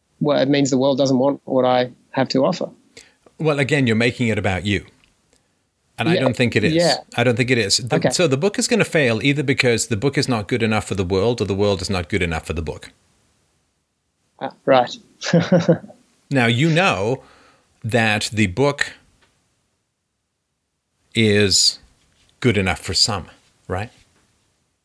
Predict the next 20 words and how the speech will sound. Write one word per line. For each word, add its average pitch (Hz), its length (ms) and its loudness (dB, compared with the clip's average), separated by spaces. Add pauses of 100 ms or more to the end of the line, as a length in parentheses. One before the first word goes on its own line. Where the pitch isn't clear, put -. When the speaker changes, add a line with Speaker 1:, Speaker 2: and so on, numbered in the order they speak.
(280)
Speaker 2:
Because 117 320 0
you 110 100 0
say 110 160 2
you've 110 160 2
Speaker 1:
Yeah. - 40 -2
Speaker 2:
got 90 140 -2
fantastic 98 460 -4
feedback, 90 440 -4
and 92 80 -4
I 85 60 -2
assume 90 260 -2
this 82 180 0
isn't 82 240 -4
from 85 120 -4
people 85 260 -2
who 82 220 -2 (1000)
want 85 320 0
something 110 340 0
<laughs> - 140 -2
from - 160 0